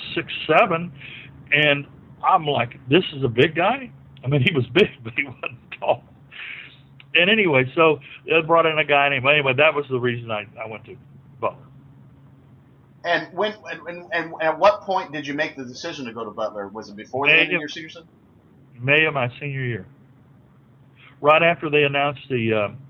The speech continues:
Speaker 1: the All-Star team.
Speaker 2: Now, on that All-Star team, uh, you were selected as an alternate. Did you practice with the All-Star team?
Speaker 1: No. That was the biggest, I mean, that was the biggest rook job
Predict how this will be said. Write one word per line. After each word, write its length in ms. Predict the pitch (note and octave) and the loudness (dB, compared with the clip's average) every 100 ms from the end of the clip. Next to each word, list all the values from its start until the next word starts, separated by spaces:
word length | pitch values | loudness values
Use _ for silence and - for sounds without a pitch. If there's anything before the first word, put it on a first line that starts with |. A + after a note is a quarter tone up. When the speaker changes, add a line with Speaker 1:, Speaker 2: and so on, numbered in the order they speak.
| - | -2
Speaker 1:
the 100 | B2+ | 2
All-Star 360 | B2 C3 A2+ G2 | 4 2 -2 -8
team. 280 | G#2 E2+ - - - _ - _ - - - - | -12 -16 -20 -20 -20 _ -20 _ -20 -20 -20 0
Speaker 2:
Now, 240 | D3+ D3 C#3 | 2 2 4
on 180 | D3 F#3+ | 4 4
that 180 | F3+ E3+ | 4 2
All-Star 520 | D3+ D3 - D3 C#3+ | 4 4 2 -4 -4
team, 340 | D3+ C3 A#2 - | -8 -12 -12 -10
uh, 220 | A#2 A2 G#2 - A#2 - C#3 | -8 -8 -10 -20 -20 -20 -14
you 80 | C#3 | -10
were 100 | C3+ | -10
selected 500 | - D3+ D3+ D#3 C#3+ | -10 -6 -6 -6 -6
as 140 | C3 B2 | -6 -6
an 80 | A2+ | -4
alternate. 520 | C3 - C3+ A#2+ A2+ | -2 -2 -4 -12 -12
Did 140 | A2+ | -16
you 80 | C#3+ | -14
practice 440 | - C3 - D3+ | -6 -4 -4 -10
with 120 | D#3+ D3+ | -14 -4
the 80 | |
All-Star 360 | C#3 - E3+ D#3 | -2 -2 -4 -8
team? 220 | E3 F3+ - _ | -10 -16 -18 _
Speaker 1:
No. 460 | C#3 C#3+ C3 G#2+ - - C#3+ | -2 4 6 6 2 -8 2
That 180 | G3+ E3 | 2 2
was 120 | C#3+ | -6
the 60 | C3 | -6
biggest, 500 | A2+ C3+ D#3+ D#3+ D3+ _ _ _ _ _ _ _ _ _ - _ - | -4 0 0 0 -8 _ _ _ _ _ _ _ _ _ -20 _ -10
I 120 | C#3 C3+ | -4 -2
mean, 160 | C3+ | -2
that 140 | E3 F3 | 0 0
was 120 | C3+ | -2
the 80 | B2 | -4
biggest 320 | A#2+ C3+ B2+ C3 | 2 2 2 -2
rook 280 | A2+ D3 B2+ | 0 0 2
job 320 | C3 A#2+ C3 | 6 8 8